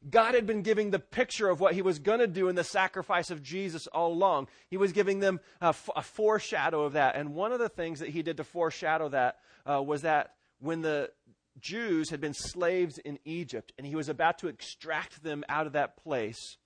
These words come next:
he was gonna bring a final plague upon the Egyptians. He was gonna kill all the firstborn in the land. Now, the Jews, they were in that land.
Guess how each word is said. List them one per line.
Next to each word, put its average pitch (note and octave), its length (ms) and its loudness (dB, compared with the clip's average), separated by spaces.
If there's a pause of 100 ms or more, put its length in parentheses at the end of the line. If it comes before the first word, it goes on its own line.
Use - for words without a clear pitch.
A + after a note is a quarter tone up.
(320)
he F3 60 -2
was E3 120 -4
gonna G3 180 0
bring F3+ 340 0
a C#3 60 -2
final F#3 440 -4
plague E3+ 400 -4
upon D3+ 280 -6
the C#3 80 -2
Egyptians. B2 640 -8
He C3 80 -14
was B2 100 -12
gonna C3+ 180 -6
kill D3+ 260 -6
all D3+ 260 -4
the F3 100 -12 (120)
firstborn A#2+ 560 -10
in B2+ 100 -12
the B2+ 80 -8
land. B2 440 -12 (300)
Now, D#3 80 -2
the D#3+ 120 -2
Jews, G3+ 560 -2 (280)
they G3 200 4
were G#3+ 120 4
in G#3+ 120 4
that G#3+ 180 4
land. F#3+ 480 2